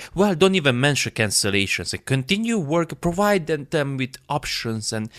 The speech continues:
Zoom meetings and Zoom workouts." And I tried all that, bitch. I offered all that. Nobody cares. <laughs> Like, I don't know. It's, maybe it's just a cultural thing. I don't know. But no,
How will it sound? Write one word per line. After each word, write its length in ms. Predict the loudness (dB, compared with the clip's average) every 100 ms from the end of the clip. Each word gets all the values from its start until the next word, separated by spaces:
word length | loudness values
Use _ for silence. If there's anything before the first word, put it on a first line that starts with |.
| -20 -10
Zoom 480 | 0 4 4 2 2
meetings 580 | 4 4 4 2 0 0
and 140 | 0
Zoom 340 | 2 2 2 0
workouts." 640 | 2 2 2 0 0 -2
And 180 | -6 -6 _ _ 4
I 180 | 6 6
tried 540 | 4 6 8 6 6
all 260 | 2 2 2
that, 400 | 2 2 0 0
bitch. 420 | 0 2 2 0 -4 -2
I 180 | 0 0 -2
offered 380 | 0 0 0
all 180 | 0 -2
that. 220 | -2 -4 0
Nobody 540 | 2 2 4 2 0
cares. 840 | 0 2 4 4 0 0 0 0 -4
<laughs> 40 | -16 -20 -4
Like, 160 | -2 -2 -8 -20 -20 _ _ _ -14 -14 -14 _ -14 -10 -10 -12 -20 -20 -2
I 140 | 4 6
don't 120 | 6
know. 200 | 4 2
It's, 260 | 2 0 0 -2 0
maybe 360 | 4 4 4
it's 80 | 2
just 160 | -2 0
a 40 |
cultural 460 | 2 2 2 -2 -2
thing. 280 | -6 -6
I 100 | -4 -4
don't 140 | -4
know. 140 | -8
But 320 | -6 -6 -6 -14 _ _ _ _ _ _ _ _ _
no, 200 | -4 -4